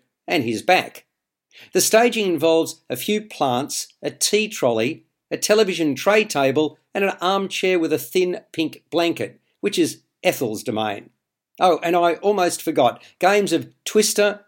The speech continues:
Cluedo, and Othello are also evident. The comedy cabaret that is The Pits has been brilliantly choreographed by Ford, who also wrote it, while Wood edited it and provides musical direction.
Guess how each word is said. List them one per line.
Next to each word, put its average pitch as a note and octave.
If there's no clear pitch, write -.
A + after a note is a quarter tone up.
Cluedo, E3+
and E3
Othello C#3
are F3
also F#3
evident. A#2+
The F#3
comedy A#3+
cabaret D3
that C#3+
is E3
The C3
Pits C3
has D#3
been F3+
brilliantly F3+
choreographed D#3
by D3
Ford, C3
who D3
also F#3+
wrote E3
it, -
while D#3+
Wood G3
edited G3
it B2+
and G3
provides F#3
musical E3
direction. A#2